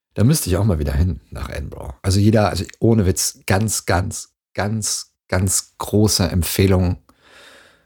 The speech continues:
falls ihr es noch nicht wart oder ihr euch nicht mehr genau daran erinnern könnt, ob ihr mal dort wart. Fahrt, fliegt, rudert, radelt, wie auch immer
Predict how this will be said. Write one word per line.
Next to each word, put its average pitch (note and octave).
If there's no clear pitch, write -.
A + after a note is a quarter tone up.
falls G2+
ihr F#2
es F#2+
noch F#2+
nicht G2+
wart D#2
oder E2+
ihr G2
euch D#2
nicht E2+
mehr F2
genau D#2+
daran E2
erinnern G2+
könnt, -
ob -
ihr G2
mal D#2+
dort F#2
wart. D2+
Fahrt, -
fliegt, -
rudert, G#2
radelt, G2+
wie A2
auch A2
immer F#2+